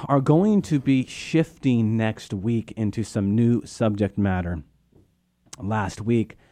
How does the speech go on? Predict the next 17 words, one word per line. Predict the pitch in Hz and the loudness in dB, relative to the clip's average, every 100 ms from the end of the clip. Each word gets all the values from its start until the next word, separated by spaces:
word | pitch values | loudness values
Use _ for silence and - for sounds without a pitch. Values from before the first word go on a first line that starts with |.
| _ - | _ -6
I | 104 101 | -2 0
had | 98 85 - | -2 -6 -6
pitched | 143 - - | -6 -6 -8
it | 120 | -8
to | - 113 98 | -2 -2 0
our | 95 95 | -2 -2
listeners | 110 117 110 101 101 98 | -2 -4 -4 -2 -2 -4
that | 95 | -4
I | 92 | -4
wanted | 92 101 90 | -2 -4 -4
to | |
hear | 85 107 | -4 -4
from | - 90 | -4 -4
them | 90 98 110 | -2 0 0
on | 90 85 _ _ | -2 -6 _ _
what | 90 107 82 | -4 -4 -2
direction | 95 90 98 98 - 113 101 | -8 -4 -4 -4 -4 -2 -2